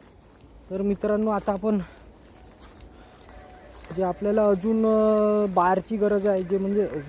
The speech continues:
सळाखीचे रिबार आहेत, ते त्याची गरज आहे लोखंडाच्या सळाखीची.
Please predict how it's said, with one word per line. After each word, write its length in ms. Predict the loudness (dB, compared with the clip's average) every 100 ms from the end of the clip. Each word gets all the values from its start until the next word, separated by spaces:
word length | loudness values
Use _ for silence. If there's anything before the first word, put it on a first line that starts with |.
| -6 -2
सळाखीचे 720 | 2 2 0 -2 0 2 2
रिबार 320 | 2 2 2
आहेत, 160 | 2 -2 -10 -20 -20 -20 -20 -20 -20 -20 -20 -20 -12 -2
ते 160 | -2
त्याची 320 | 0 -2 0
गरज 280 | 0 2 2
आहे 100 | 2
लोखंडाच्या 600 | 2 0 -2 -2 -2 -6
सळाखीची. 540 | -4 -2 -2 -4 -6